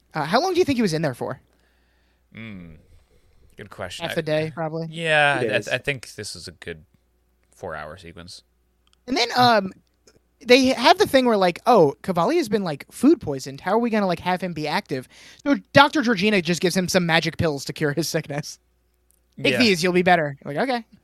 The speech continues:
Speaker 2: All right. <laughs> Yeah, what, what are those?
Speaker 1: All right, sounds good. Um,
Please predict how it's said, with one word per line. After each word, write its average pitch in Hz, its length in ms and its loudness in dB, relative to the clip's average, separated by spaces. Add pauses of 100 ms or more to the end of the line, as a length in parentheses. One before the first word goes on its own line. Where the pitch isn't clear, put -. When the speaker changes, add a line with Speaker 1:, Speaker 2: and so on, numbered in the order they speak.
(140)
Speaker 2:
All 170 120 6
right. 196 200 4
<laughs> - 460 -14
Yeah, 113 100 -4
what, 117 140 -2
what 117 80 -4
are 127 140 -4
those? 117 160 -4
Speaker 1:
All - 40 -4
right, 202 140 -4
sounds 175 240 -12
good. - 1000 -20
Um, 185 380 -4